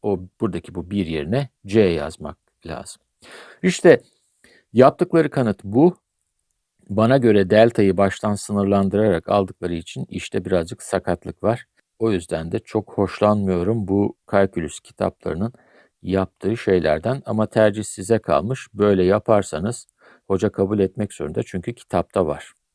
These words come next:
deyip geçebilirsiniz. Size kalmış. Peki ya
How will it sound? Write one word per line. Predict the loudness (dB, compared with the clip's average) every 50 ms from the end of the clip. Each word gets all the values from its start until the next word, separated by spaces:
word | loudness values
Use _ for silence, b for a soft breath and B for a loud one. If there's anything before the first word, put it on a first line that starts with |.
| _ _ -6
deyip | -4 -4 -6 -8 _
geçebilirsiniz. | -8 -8 -6 -4 -6 -6 -8 -10 -14 -16 -16 -20 -20 -20
Size | -20 -20 -16 -10 -6 -4 -4
kalmış. | -4 -6 -10 -14 -16 -16 -20 -20 -20 -20 _ _ _ _ _ _ _ _ _ _ _ _ _ _ _ _ _ _ _ _ _ _ _ _ _ _ _ _ _ _ _ _ _ _ _ _ _ _ _ _ _ -2
Peki | -2 -2 -2 0 0
ya | 2 4 4 4 4 2